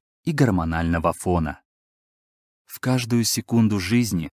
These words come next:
мы имеем возможность утверждать свое бытие в мире благотворными чувствами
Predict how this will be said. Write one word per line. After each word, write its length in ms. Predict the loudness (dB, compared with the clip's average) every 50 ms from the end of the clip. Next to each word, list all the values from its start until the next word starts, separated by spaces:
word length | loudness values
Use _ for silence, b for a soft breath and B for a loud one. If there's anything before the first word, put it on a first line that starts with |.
| _ _
мы 260 | 0 2 4 4 4 4
имеем 300 | 4 2 2 2 0 0
возможность 640 | -2 -2 -2 0 0 0 0 -2 -4 -6 -6 -8 -14
утверждать 680 | -14 -10 -6 -2 -2 -2 -2 -2 -2 0 0 0 0 -2
свое 300 | -4 -4 -4 -4 -4 -4
бытие 460 | -4 -4 -6 -4 -2 0 0 0 0
в 100 | 0 0
мире 400 | 2 4 4 4 2 0 -2 -6 _ _ _ _
благотворными 880 | -4 0 0 0 2 0 -2 -2 -2 -2 0 0 0 0 0 -2 -2 -2
чувствами 680 | -4 -6 -6 -4 -4 -4 -2 0 2 2 2 0 0